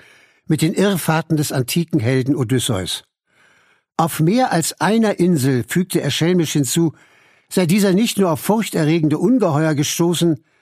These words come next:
sondern habe sich auch am Charme weiblicher Verführerinnen, zumal der zauberhaften Kalypso, erfreut.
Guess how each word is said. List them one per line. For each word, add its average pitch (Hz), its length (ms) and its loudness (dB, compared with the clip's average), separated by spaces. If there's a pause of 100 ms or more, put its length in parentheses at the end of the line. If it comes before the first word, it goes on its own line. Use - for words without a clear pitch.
(460)
sondern 156 420 0
habe 196 220 -2
sich 143 260 -2
auch 143 180 0
am 131 100 0
Charme 135 500 0
weiblicher 135 480 -2
Verführerinnen, 143 920 0 (440)
zumal 175 480 2
der 170 180 -2
zauberhaften 151 840 -2
Kalypso, 143 580 -2
erfreut. 101 580 -6